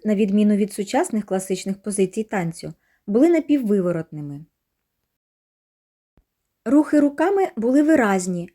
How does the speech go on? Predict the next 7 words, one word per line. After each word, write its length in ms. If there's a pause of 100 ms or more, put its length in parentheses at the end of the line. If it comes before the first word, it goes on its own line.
мали 280
конкретний 580
зміст. 500 (320)
Пордебра 500
був 200
досить 380
декоративним 840